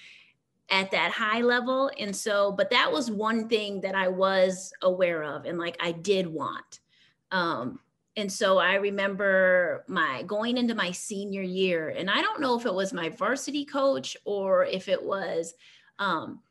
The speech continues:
Jamie Noonan's family that actually brought it to my attention that I was really close. Um, and so then I just remember being, like, so excited. And I think Richfield just did a really good job. Like, they did an awesome job of, like, making it a big deal for me.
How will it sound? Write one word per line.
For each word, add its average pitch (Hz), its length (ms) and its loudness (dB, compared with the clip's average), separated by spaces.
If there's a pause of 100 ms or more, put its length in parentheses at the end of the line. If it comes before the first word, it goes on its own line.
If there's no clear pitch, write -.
(300)
Jamie 208 400 0
Noonan's 214 500 0
family 254 520 0
that 180 320 -2
actually 196 400 -2
brought 170 260 0
it 151 120 -4
to - 100 -12
my 175 80 -2
attention 180 540 -6
that 175 100 -4
I 160 100 -2
was 156 180 -4
really 160 280 -4
close. - 640 -6 (760)
Um, 151 460 -4
and 185 120 0
so 185 160 0
then 190 180 0
I 185 120 2
just 175 240 -6
remember 165 360 -2
being, 170 200 -2
like, 160 180 -6
so 165 280 -2
excited. 160 600 -4
And 160 100 0
I 165 100 -2
think 180 220 -8
Richfield 185 380 -6
just 175 200 -10
did 180 160 -2
a 165 100 0
really 180 600 -4
good 170 280 -4
job. 170 500 -4
Like, 160 260 -8
they 180 140 -2
did 185 160 -4
an 165 120 -4
awesome 175 320 -6
job 165 360 -4
of, 160 140 -8
like, 147 200 -8
making 156 380 -4
it 170 80 -4
a 185 60 0
big 190 280 -4
deal 208 240 -4
for 220 160 -6
me. 233 380 -4